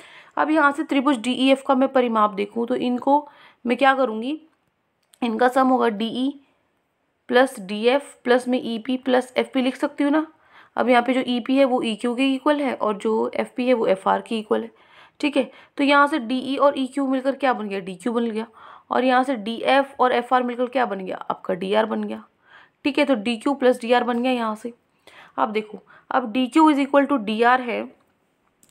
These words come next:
so यहाँ से एक मिनट, डीक्यू is equals to डीआर आपको गिवन है। तो ट्रायंगल जो डीईएफ़ है इसका परिमाप देखो, डीक्यू प्लस डीआर, ठीक है। तो डीक्यू प्लस डीआर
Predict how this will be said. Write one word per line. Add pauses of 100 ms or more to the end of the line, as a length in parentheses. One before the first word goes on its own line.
so
यहाँ
से
एक
मिनट,
डीक्यू
is
equals
to (480)
डीआर
आपको (180)
गिवन
है। (640)
तो
ट्रायंगल
जो
डीईएफ़
है
इसका
परिमाप
देखो,
डीक्यू (420)
प्लस (440)
डीआर, (300)
ठीक
है। (280)
तो
डीक्यू
प्लस
डीआर